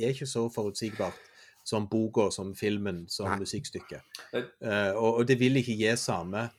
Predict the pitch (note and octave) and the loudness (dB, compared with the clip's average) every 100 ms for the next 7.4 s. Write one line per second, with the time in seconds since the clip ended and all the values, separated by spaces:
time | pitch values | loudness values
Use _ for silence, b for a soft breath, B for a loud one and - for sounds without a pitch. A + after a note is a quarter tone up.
0 | _ - - - A2+ F#3 G3 A#2 A#2 G#2+ | _ -8 -4 -4 -2 0 2 2 0 -4
1 | G2+ A2+ _ _ - G2 G2+ G2+ G#2 G2 | -8 -12 _ _ -4 0 2 2 0 -4
2 | G#2 G#2+ G2 - G2 F2 E2 G2+ F#2 G2 | -8 -6 -4 -4 -4 -4 -4 -2 -2 -6
3 | - - F2+ F#2 G2 G#2+ - B B B | -8 -4 -4 -2 -2 -2 -8 B B B
4 | B - B2 B2+ C3+ B2 B2 - A2 A2 | B 0 2 2 2 0 -2 -6 -6 -8
5 | G#2 A#2 G#2 G2+ G#2 - B2+ G#2+ G#2 G#2 | -4 2 2 2 -2 -6 -2 -2 -4 -4
6 | A2 A2+ G2 A2 - C3 - G#2+ F2+ F2+ | 0 0 0 -6 -6 -8 -6 -8 -8 -10
7 | - F2+ F#2 | -18 -14 -10